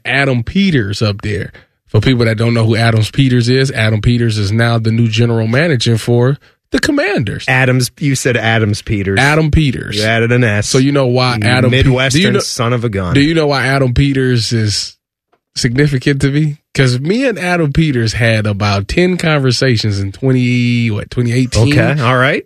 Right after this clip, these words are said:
Speaker 1: He,
Speaker 2: Do tell.
Speaker 1: he literally would call me up on Saturdays and say, "We're cutting you." <laughs> Then he called me Monday. "We're
Speaker 2: Oh,
Speaker 1: signing you
Speaker 2: boy.
Speaker 1: to practice squad."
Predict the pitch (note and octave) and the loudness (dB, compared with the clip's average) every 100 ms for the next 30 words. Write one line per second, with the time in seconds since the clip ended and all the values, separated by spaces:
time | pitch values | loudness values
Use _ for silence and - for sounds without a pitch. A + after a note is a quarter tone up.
0 | _ - F#3 - - D3+ C3+ G#3+ - D#3 | _ -2 0 2 2 0 0 -2 -2 -2
1 | F#3+ F3+ F#3 A#3 D#4+ E4+ - E3+ C3+ G#2 | 0 0 0 0 -2 -2 0 2 0 0
2 | F#2+ E2 F#2+ G2+ D3+ E3+ F3+ F#3+ F#3 F3 | -2 -4 -4 -2 0 0 0 0 0 0
3 | E3 D3+ - D#3+ D3 A#2+ G2+ D#2+ C#2 A2 | 0 0 0 0 0 -2 -2 -4 -6 -8
4 | - - _ _ _ G#2 G#2 A2 G#2 G2+ | -10 -20 _ _ _ -2 0 2 2 -2
5 | - _ _ _ _ _ _ _ _ _ | -6 _ _ _ _ _ _ _ _ _
6 | A#2 A2 - D3 G2+ F#2 E2 - - - | 0 0 2 -2 -2 -10 -14 -20 -20 -20
7 | - - - - - - _ C3 D3+ D#3 | -18 -16 -14 -16 -20 -20 _ 2 4 2
8 | C#3 D#3 D#3+ D#3+ D3 D3+ C3+ G2+ - - | 2 0 0 0 2 2 2 -2 -8 -16
9 | _ - G2+ - C#3 C#3+ C3+ B2+ A#2 C3+ | _ -4 -2 2 2 2 0 0 0 0
10 | A#2 - G2+ G2+ F#2 G1+ | 0 -2 -6 -6 -8 -8